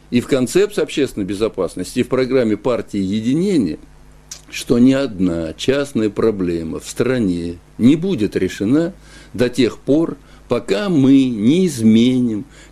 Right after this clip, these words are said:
концепцию развития нашей страны с западной модели, вот, ну, то есть несправедливой библейской концепции,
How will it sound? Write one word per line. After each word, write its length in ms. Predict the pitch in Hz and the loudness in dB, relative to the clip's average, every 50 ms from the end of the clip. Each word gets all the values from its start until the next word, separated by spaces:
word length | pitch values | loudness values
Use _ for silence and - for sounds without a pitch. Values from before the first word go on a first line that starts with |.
| - | -2
концепцию 1000 | - 135 135 135 127 131 - - 190 202 208 196 - - - - 98 92 87 92 | 0 2 2 2 2 2 2 2 4 4 4 2 -2 -6 -4 -2 -2 0 0 0
развития 580 | 110 113 113 117 131 147 156 131 - - - | 0 0 -2 -2 -4 -4 -4 -6 -8 -8 -4
нашей 400 | 90 95 104 107 104 - - 85 | -2 -2 -2 -2 -2 -4 -6 -8
страны 520 | 82 - - 101 95 95 113 147 170 - - | -8 -6 -4 -4 -2 0 0 2 0 0 -2
с 80 | - 92 | -4 -6
западной 840 | 95 98 90 104 117 110 113 123 - - 185 170 170 180 180 - 220 | -6 -6 -2 0 0 0 0 -2 -2 -4 -4 -4 -4 -4 -4 -4 -4
модели, 600 | 196 117 127 151 147 143 156 160 156 143 139 135 - | -2 -2 -2 -2 0 2 2 2 2 0 -2 -4 -4
вот, 220 | - 107 107 - - | -4 -4 -4 -4 -4
ну, 140 | - 170 196 | -4 -6 -6
то 140 | 190 - 120 | -2 -2 -4
есть 100 | 104 - | -2 0
несправедливой 840 | 120 117 113 - - 120 120 120 117 107 117 117 120 110 98 95 98 - - - - - - - - - | 0 -2 0 0 -2 0 0 0 -2 0 0 2 2 2 0 -2 -4 -8 -16 -20 -20 -20 -20 -20 -12 0
библейской 640 | 98 120 113 101 113 113 113 110 104 - - 98 | 2 2 4 4 4 4 4 2 0 0 -4 -4
концепции, 640 | 85 - 107 101 98 - 110 98 92 - - - - | -2 0 -2 -2 0 2 2 0 0 0 -4 -14 -16